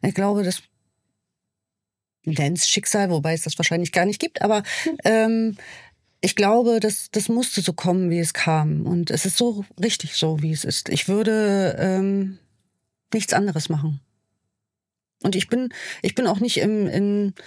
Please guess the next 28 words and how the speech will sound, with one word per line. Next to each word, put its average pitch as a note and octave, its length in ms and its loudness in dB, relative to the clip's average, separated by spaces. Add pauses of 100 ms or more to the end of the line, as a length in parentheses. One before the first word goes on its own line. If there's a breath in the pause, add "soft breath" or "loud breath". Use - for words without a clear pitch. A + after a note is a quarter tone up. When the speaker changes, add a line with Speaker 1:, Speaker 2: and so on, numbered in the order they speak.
(720 loud breath)
Speaker 1:
Nachtragend F3 760 2
mit F3 220 -2
mir F#3+ 160 2
oder F#3 180 2
bös C4+ 300 -2
mit F3 160 -2
mir, E3+ 100 0
dass E3 160 0
ich E3+ 80 -4
das F3+ 140 -2
nicht F#3 140 -2
von F#3 180 0
früher C#4 300 0
geschnallt D3 420 0
hab, D3 140 -2
ne? A#3+ 140 2
So G#3 120 0
dieses, F#3 280 0
„Mein D3+ 280 0
Gott, D#3 180 -2
das D3+ 140 -2
hättest - 160 0
du F3+ 40 2
ja D#3+ 60 2
nun E3+ 180 -2
wirklich D#3+ 280 0
mal“, B2+ 220 -6
ne? F3 340 -2